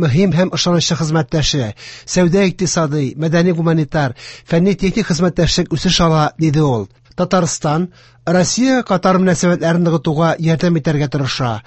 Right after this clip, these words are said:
Әмма ике яклы сәүдә күләме әлегә булган мөмкинлекләргә туры килми, дип саный Рөстәм Миңнеханов. Ул бизнес даирәләр элемтәсен киңәйтергә тәкъдим итте. Ислам банкингы, хәләл индустрияны үстерү,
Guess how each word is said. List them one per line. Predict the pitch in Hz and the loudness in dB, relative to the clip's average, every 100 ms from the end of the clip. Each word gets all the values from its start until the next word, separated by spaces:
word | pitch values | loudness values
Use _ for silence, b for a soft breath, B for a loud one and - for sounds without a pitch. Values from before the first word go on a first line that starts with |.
| B B B - | B B B -2
Әмма | 175 180 | 2 2
ике | 175 - 180 | 2 2 0
яклы | - | 0
сәүдә | 180 175 160 175 | 0 0 2 0
күләме | 175 196 196 202 196 B B B | 0 0 2 0 -2 B B B
әлегә | 180 165 160 208 | 0 2 2 2
булган | 185 165 196 | 2 2 2
мөмкинлекләргә | 175 185 165 - 156 180 | 2 2 0 -2 -2 0
туры | 175 170 - | 0 0 0
килми, | 196 196 175 - | 0 2 0 0
дип | 160 - | -4 -2
саный | - 151 170 180 | 0 2 2 0
Рөстәм | 156 - 170 160 | 0 0 0 0
Миңнеханов. | 151 135 147 127 110 - B B B | 0 -2 -2 -2 -4 -10 B B B
Ул | 190 196 165 B B | 0 0 -2 B B
бизнес | - 156 180 214 - | -4 0 0 0 0
даирәләр | 180 175 175 175 190 - | 2 2 2 2 0 2
элемтәсен | 175 165 165 - 180 | 0 2 0 0 0
киңәйтергә | 175 175 175 165 156 160 | 0 2 2 2 0 2
тәкъдим | 165 147 147 131 | 0 0 0 -2
итте. | - 120 101 B B B | -4 -4 -4 B B B
Ислам | 185 - 190 165 | -4 0 2 2
банкингы, | 170 160 165 160 147 139 B B B - | 2 2 2 2 2 0 B B B -8
хәләл | 160 170 170 208 208 - | -2 2 2 2 0 -2
индустрияны | 180 190 - 165 170 165 151 | 0 0 0 0 2 2 0
үстерү, | - 156 147 | 0 0 0